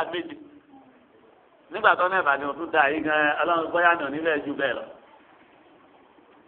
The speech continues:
Ẹ wá lọ bẹ̀ ni, ẹ bá ní ẹ, nǹkan wá sí náà ni pé ká mọra wa. À, ká wá mọra wa lóòótọ́.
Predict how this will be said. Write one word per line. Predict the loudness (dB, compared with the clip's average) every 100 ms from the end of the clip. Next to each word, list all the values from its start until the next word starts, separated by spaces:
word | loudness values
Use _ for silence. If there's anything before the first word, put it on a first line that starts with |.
| _ _ 0
Ẹ |
wá | 4 4
lọ | 4 0
bẹ̀ | 0 -4
ni, | -4
ẹ | -2
bá | -2
ní | 0
ẹ, | -2 -2 -4 -8
nǹkan | -12 -2 2
wá | 2
sí | 0 -4
náà | -4
ni | -4
pé | -4 -6 -6
ká | -2 0
mọra | 0 2 2
wa. | 2 -2 -2
À, | 0 0 -2 -6
ká | -2
wá | 0
mọra | -2 2 4
wa | 6 4
lóòótọ́. | 4 0 -2 -6